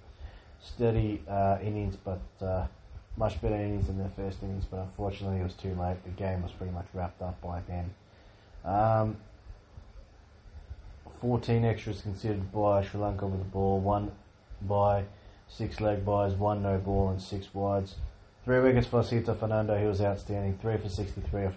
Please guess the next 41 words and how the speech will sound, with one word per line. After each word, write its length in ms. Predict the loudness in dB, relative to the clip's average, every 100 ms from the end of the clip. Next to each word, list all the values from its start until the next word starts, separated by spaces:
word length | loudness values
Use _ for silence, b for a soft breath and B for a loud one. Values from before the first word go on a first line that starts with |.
| -4
twenty-one 380 | -2 0 2 0
point 260 | 0 -2 -2
three 180 | -2 2
overs. 420 | 2 2 -2 -4 -12 B B B B -20 -18
Two 180 | 0 2
maiden 280 | 6 4 4
overs, 240 | 2 0
a 20 | 0
quantum 240 | -2 0
rate 120 | 2
of 100 | 0
two 160 | -2 -4
point 240 | -2 -2
nine 200 | -2 -4 -4
three 140 | -4
runs 280 | 0 0 0
an 100 | -2
over. 220 | 0 -2 0
Kasan 320 | 0 2 2
Rajata, 540 | 2 2 0 -2 -4 -2
two 160 | -4
for 140 | -4 -6 -6
fifty-nine 280 | -4 -2 -2
off 200 | -2 -4
ten, 180 | -6 -6 -8
twenty 260 | -4 -2 0
overs, 320 | 0 0 -2
five 300 | 0 0 2
maiden 260 | 0 0 0
overs, 240 | 0 -2
a 60 | -4
quantum 260 | -4 -2
rate 160 | 0 0
of 100 | -2
two 140 | -6
point 220 | -6 -4
nine 160 | -2 -4
five 260 | -4 -6 -4
runs 220 | -6 -2
an 60 |
over. 280 | -2 0 -2